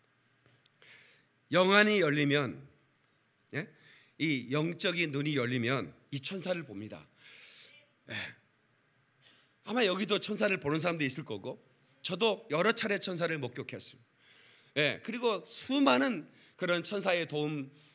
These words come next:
받은 사건이 많습니다. 예, 저는 날마다 천사를 동원시키는 목사니까 매일 명령하거든요. 아침마다 명령하거든요. "천사들아, 우리 성도를 도울지어다." 예, 교회 안 나온 분들, 꿈속에서 신방 가서 그들을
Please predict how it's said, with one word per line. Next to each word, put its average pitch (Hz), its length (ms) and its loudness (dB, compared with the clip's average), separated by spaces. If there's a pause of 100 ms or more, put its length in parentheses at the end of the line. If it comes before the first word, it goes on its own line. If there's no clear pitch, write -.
받은 135 260 0
사건이 127 560 -6 (240)
많습니다. - 540 -8 (1080)
예, 143 240 0 (180)
저는 254 240 0
날마다 208 340 0
천사를 233 360 2
동원시키는 170 500 0
목사니까 110 500 -10 (460)
매일 370 560 4
명령하거든요. 415 680 0 (440)
아침마다 269 580 10
명령하거든요. 160 680 0 (420)
"천사들아, 180 400 2
우리 170 140 2
성도를 165 400 -2
도울지어다." 151 640 -6 (880)
예, 143 320 2 (340)
교회 190 180 6
안 175 160 4
나온 196 240 4
분들, 190 340 -2 (220)
꿈속에서 214 760 2 (100)
신방 233 420 4
가서 214 340 0
그들을 214 460 2